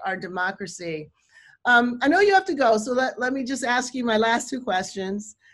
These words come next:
Let's say that we are miraculously,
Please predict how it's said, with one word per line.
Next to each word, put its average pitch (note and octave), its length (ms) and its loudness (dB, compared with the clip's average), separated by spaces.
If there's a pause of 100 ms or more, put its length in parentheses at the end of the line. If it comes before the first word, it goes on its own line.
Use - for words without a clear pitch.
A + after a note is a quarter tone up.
(560)
Let's D#4+ 340 2
say E4 200 2
that C#4 160 -2
we C4+ 260 -2
are B3 560 2 (140)
miraculously, B3 1300 0